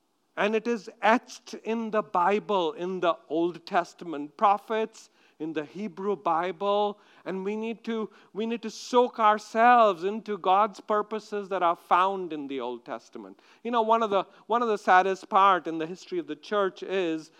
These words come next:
that many times people have tried to get rid of the Old Testament. And when we do that,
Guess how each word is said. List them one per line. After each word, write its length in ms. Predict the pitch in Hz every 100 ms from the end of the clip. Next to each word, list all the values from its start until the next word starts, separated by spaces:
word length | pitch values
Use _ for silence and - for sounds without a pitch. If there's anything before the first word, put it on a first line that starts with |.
| _ -
that 120 | 170
many 280 | 175 208 226
times 500 | 196 190 196 185 -
people 320 | 196 190 185
have 160 | 175 -
tried 220 | 190 160
to 80 | 143
get 340 | 113 160 -
rid 440 | 131 117 175 156 127
of 280 | - 160 -
the 120 | 147 135
Old 240 | 127 123
Testament. 720 | 170 170 - 135 110 104 104 _ _ -
And 100 | 147
when 160 | 170 175
we 80 | 170
do 300 | 135 247 220
that, 420 | 190 190 214